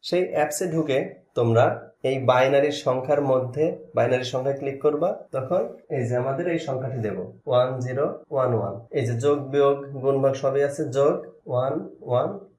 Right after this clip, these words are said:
জিরো ওয়ান। এবার সমান সমান চাপলেই দেখা যাবে আমাদের কত দেখা যাচ্ছে, ওয়ান ওয়ান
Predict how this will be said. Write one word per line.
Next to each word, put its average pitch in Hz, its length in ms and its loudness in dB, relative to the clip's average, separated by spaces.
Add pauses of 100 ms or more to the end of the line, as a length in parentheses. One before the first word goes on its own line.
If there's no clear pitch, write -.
(220)
জিরো 135 200 2 (140)
ওয়ান। 107 180 2 (320)
এবার 151 180 6 (380)
সমান 139 300 4
সমান 147 180 4 (220)
চাপলেই 170 440 2
দেখা 143 240 2
যাবে 160 140 2 (100)
আমাদের 160 220 0 (600)
কত 139 160 2 (440)
দেখা 135 220 4
যাচ্ছে, 160 320 0 (460)
ওয়ান 139 300 4
ওয়ান 175 180 4